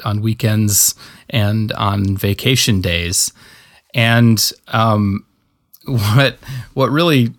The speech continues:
kind of was the kicker is the last sentence of the email was,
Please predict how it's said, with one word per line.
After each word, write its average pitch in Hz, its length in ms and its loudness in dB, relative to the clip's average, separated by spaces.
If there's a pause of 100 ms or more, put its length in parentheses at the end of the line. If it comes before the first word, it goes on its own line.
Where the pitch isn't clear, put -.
kind 123 180 2
of 117 80 2
was 110 220 2
the 107 320 0
kicker 127 400 0
is 113 320 0
the 110 260 0
last 127 320 2
sentence 123 400 2
of 113 100 0
the 113 160 -2
email 117 500 4
was, 104 460 0